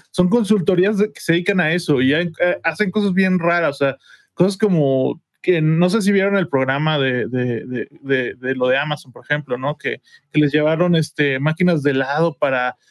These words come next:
o sea, quién sabe cómo hicieron el, el, el relajo, o sea, como que les repartieron hojas y como que de alguna manera como que, eh, desalentaban el, el, el voto por un sindicato y demás.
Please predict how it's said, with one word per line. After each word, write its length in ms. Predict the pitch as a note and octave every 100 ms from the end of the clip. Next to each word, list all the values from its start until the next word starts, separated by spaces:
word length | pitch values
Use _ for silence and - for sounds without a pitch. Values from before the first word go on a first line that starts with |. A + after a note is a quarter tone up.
| _
o 60 | D#3
sea, 120 | F3
quién 180 | B3 B3+
sabe 180 | C#4+
cómo 200 | - C4+
hicieron 500 | C4 - A3 G#3 G#3+
el, 180 | G3+ C#3+ C#3
el, 240 | D#3 D#3+
el 60 | C#3+
relajo, 420 | D3 D#3 D#3 F#3
o 100 | G3
sea, 140 | E3
como 220 | E3 D#3+ D#3
que 80 |
les 100 | D#3
repartieron 640 | D3+ D3+ E3+ F#3+ A#3 B3 G#3+
hojas 460 | G3+ G3+ B3 - - - -
y 80 | D#3
como 220 | E3+ E3
que 100 | F3+
de 120 | F3+
alguna 260 | F3+ G3+ A3+
manera 400 | G#3 F3 F3 G3+
como 240 | G3 E3
que, 120 | D3+ D3 C#3+
eh, 60 | D3+
desalentaban 800 | D3+ D3 C#3+ D3 D3 E3 E3 F3
el, 200 | D3+ C3+
el, 220 | C3 B2+
el 160 | B2 B2+
voto 300 | C3+ C#3+ C#3+
por 160 | C#3+ C3
un 140 | C3+
sindicato 580 | C#3 C3 A#2+ C3+ C3 C3+
y 60 | G#2+
demás. 280 | B2+ B2+